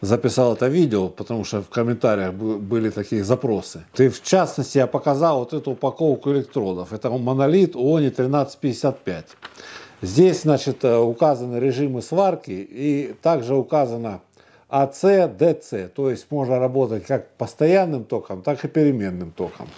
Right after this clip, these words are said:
И там в комментариях, э, начали некоторые коллеги, уже которые, я так подозреваю, поопытнее, говорят, что че-то какая-то фигня. <laughs> уони не должны как бы переменным током работать. уони всегда постоянным током работает. Я как бы с вами, ребята, согласен.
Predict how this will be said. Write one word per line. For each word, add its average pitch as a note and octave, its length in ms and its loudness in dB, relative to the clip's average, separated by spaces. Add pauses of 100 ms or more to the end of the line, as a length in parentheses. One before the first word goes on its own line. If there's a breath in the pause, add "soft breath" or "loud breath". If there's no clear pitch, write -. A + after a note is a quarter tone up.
(480 loud breath)
И B2 100 4
там F3+ 240 2
в - 40 -6
комментариях, D#3 760 2
э, G#2 320 -2
начали C3+ 540 0
некоторые C3+ 520 0
коллеги, C#3+ 400 2
уже A2 200 -4
которые, A2+ 420 -2
я A2 40 -2
так G#2+ 180 -6
подозреваю, A#2 540 0
поопытнее, G#2 680 -2
говорят, A#2 380 0
что A#2 320 -4 (520 loud breath)
че-то F3 320 2
какая-то D#3 440 2
фигня. D3+ 560 0 (180)
<laughs> - 1300 -6
уони D#3 480 4
не D#3 100 0
должны D#3+ 400 0
как A#2+ 220 -4
бы A2+ 120 -6
переменным C3+ 640 -2
током G#2+ 380 -2
работать. G#2 520 -6
уони C#3+ 340 2
всегда C3 360 0
постоянным C#3 600 -2
током G#2 340 -2
работает. F#2 540 -10
Я C#3 100 0
как D3+ 240 0
бы D3+ 80 -2
с - 80 -12
вами, D#3 280 2
ребята, D3+ 320 0
согласен. B2 680 -6